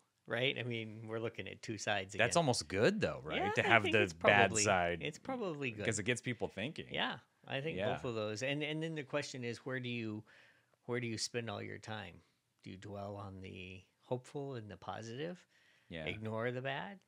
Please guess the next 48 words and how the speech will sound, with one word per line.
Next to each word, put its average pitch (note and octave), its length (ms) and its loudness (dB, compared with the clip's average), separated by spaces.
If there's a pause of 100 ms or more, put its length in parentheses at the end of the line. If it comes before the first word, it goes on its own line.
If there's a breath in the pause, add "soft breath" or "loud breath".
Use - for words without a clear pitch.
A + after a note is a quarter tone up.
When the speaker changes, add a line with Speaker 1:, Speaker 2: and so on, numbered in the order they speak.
(140)
Speaker 1:
Do G2+ 100 -12
you F#2 100 -8
Speaker 2:
Yeah. - 80 -10
Speaker 1:
just - 320 -4
focus A2+ 340 -6
strictly A#2 400 -10
on A2 80 -8
the G#2+ 60 -10
bad? A#2 200 -6
It G#2+ 140 -4
seems C3+ 240 -4
to B2 80 -6
me A2 160 -4
like G2+ 200 -6
my, G#2+ 280 -2
what A2 180 -4
I've A2+ 140 0
landed G#2 340 -6
on F#2+ 220 -6
is F2+ 160 -10
let's, - 320 -6 (640 soft breath)
let's C#3 120 -2
focus C#3 380 0
mostly B2+ 420 0
on A#2 140 0
this A2+ 180 -2
while G#2+ 140 0
acknowledging B2+ 540 0
there's C#3 180 0
bad A#2 420 4 (240 soft breath)
and G2 140 -8
making G#2+ 320 -4
sure A#2 240 -4
you G2 300 -4
factor G#2+ 360 -2
that G#2 200 -2
in G#2+ 100 -6
along G2+ 320 -8
the F#2+ 60 -8
way. F#2+ 340 -6 (320 soft breath)
Speaker 2:
Yeah. F2 220 -6 (300)
Speaker 1:
But, G#2+ 60 -10
um, F2+ 320 -14 (480)
yeah, A2 300 -14
I G#2+ 80 -10
think, A#2 220 -6 (180)
I - 60 -18
think G2+ 260 -8